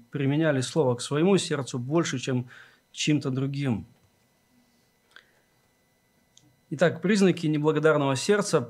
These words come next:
Поразмышляем немножко, посмотрим на, на эти пункты. Первое — это раздражительность, гневливость или мстительность. Это такое озлобленное сердце, и там нет места благодарности.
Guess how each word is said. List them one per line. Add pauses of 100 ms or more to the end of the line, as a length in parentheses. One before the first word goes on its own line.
(140)
Поразмышляем
немножко,
посмотрим
на,
на
эти
пункты. (920)
Первое —
это
раздражительность,
гневливость
или
мстительность. (1120)
Это
такое (360)
озлобленное (540)
сердце, (460)
и
там
нет
места
благодарности.